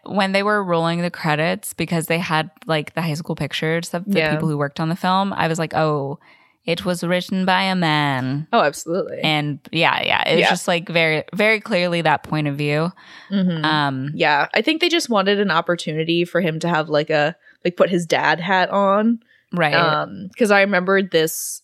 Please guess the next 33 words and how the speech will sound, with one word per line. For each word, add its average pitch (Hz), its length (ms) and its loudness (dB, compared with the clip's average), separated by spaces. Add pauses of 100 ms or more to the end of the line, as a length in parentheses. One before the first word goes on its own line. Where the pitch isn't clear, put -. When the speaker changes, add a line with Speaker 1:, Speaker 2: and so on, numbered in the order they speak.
(720)
Speaker 2:
moment 165 540 2
being 165 220 0
in 160 100 -2
the 156 80 -2
trailer, 151 480 2
especially 165 500 0
the, 151 460 2
like, 156 240 0
end 147 320 -4
cap 143 240 0
to - 100 -12
the 165 80 -8
scene 156 380 -6
where 151 80 -4
he's 147 320 -8
like, - 240 -4 (280)
"This 151 140 -6
is - 80 -10
some 160 200 -2
other 151 200 0
dad's 139 320 -2
problem." 135 560 -2 (260)
They 175 120 4
wanted 151 320 2
Speaker 1:
<laughs> - 40 -10
Speaker 2:
that 143 260 2
line 151 560 2
in 196 120 2
the 202 60 4
movie, 208 460 4
Speaker 1:
Mm-hmm. 190 180 -2
Speaker 2:
clearly. 226 560 2 (380)
So, 185 600 4